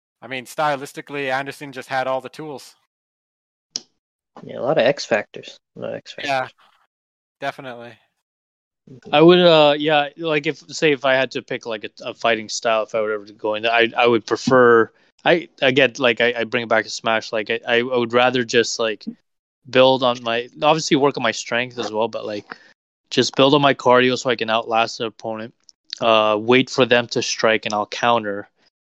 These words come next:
Speaker 3: At, and then, I mean, if you mix that with just studying the opponent and, uh, like, whatever their, their, um, it's almost like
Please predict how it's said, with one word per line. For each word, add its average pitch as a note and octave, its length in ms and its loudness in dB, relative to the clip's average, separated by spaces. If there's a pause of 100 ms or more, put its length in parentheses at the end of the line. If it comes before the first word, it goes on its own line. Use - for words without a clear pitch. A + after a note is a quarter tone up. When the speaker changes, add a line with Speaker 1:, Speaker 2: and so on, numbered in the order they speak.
(440)
Speaker 3:
At, A#2 260 -2
and A2+ 320 -6
then, A2+ 460 2 (120)
I A#2+ 60 -2
mean, A2+ 320 -2
if A#2 180 -2
you A2+ 320 2 (120)
mix B2 320 -2
that A#2 180 2
with A2+ 300 0 (160)
just A#2 320 2
studying B2 400 0
the A#2+ 80 0
opponent A#2 560 -2
and, G2+ 240 -8
uh, G#2+ 160 -10
like, G2+ 260 -6
whatever G#2+ 240 0
their, G#2 320 -2 (300)
their, G2+ 420 -2
um, G2 340 -6 (120)
it's C3+ 100 -8
almost A2+ 220 0
like G#2 160 0